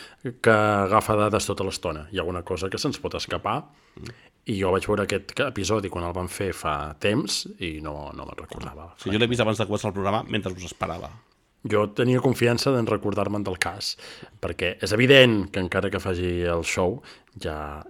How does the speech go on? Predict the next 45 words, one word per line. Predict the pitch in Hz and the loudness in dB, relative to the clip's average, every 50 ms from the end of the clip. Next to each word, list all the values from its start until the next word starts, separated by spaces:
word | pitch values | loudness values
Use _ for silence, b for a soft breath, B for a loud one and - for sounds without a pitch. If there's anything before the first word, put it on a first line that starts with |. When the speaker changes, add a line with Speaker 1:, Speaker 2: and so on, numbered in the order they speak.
| - | -6
Speaker 1:
ja | - 90 80 | -4 -4 -4
sé | - - 80 | -2 -4 -6
de | 82 80 | -6 -4
què | - 85 76 | -4 -4 -4
va | 73 71 | -4 -4
el | - | -6
cas, | - 87 87 - - B B B B B B | -6 -6 -6 -8 -10 B B B B B B
i | - 117 101 95 92 90 90 87 | -4 -2 0 0 0 0 0 -2
aquest | 82 - - 80 - - | -4 -4 -4 -6 -6 -4
ja | 82 | -6
l'havia | 78 78 80 80 80 | -6 -4 -4 -6 -6
vist, | 85 107 113 - - - | -6 -6 -8 -10 -12 -12
el | 85 80 | -10 -8
que | 78 | -6
passa | 78 76 - | -6 -6 -6
és | |
que, | - 82 | -6 -8
bueno, | 78 76 80 - _ _ | -8 -10 -12 -16 _ _
confiava | - - 87 82 - - 87 82 85 87 87 90 90 | -6 -4 -4 -4 -2 0 0 2 2 2 2 2 0
en, | 90 87 95 | -2 -4 -4
en | 90 87 90 90 | -6 -6 -6 -6
recordar | 98 90 90 - - 92 90 92 90 | -8 -8 -6 -4 -4 -4 -2 -2 -2
tots | - 101 92 - 95 | -2 -2 -2 -2 -2
els, | 92 90 90 - - | -4 -4 -6 -8 -10
els | - 92 85 87 90 | -8 -8 -6 -6 -4
detalls, | 85 92 95 107 120 - - - | -2 0 0 0 0 -4 -6 -8
com | 95 82 80 | -6 -6 -4
així | 78 - - 92 85 | -4 -4 -4 -4 -4
ha | - | -4
sigut, | - 85 85 95 82 - - | -4 -4 -4 -4 -6 -6 -8
però | - 85 80 | -8 -8 -6
està | - - 87 | -6 -6 -8
clar | 82 - 80 82 - | -6 -6 -6 -6 -6
que | - 90 82 | -6 -8 -8
algun | 73 76 76 85 87 87 90 87 - - _ | -8 -8 -4 -2 -2 -2 -2 -6 -10 -18 _
se | - - - | -14 -12 -12
m'ha | 78 73 - - | -10 -10 -12 -14
escapat, | - - - - 71 76 - - | -14 -14 -14 -12 -14 -14 -10 -8
i | 107 90 | -6 -6
en, | 85 82 | -6 -6
en | 80 | -8
Joan, | - 80 73 76 76 | -10 -12 -12 -10 -8
doncs, | 78 76 73 73 - - | -8 -8 -8 -10 -12 -10
també, | - 78 78 76 | -10 -10 -10 -10
però | - - 90 82 69 | -8 -4 -4 -4 -4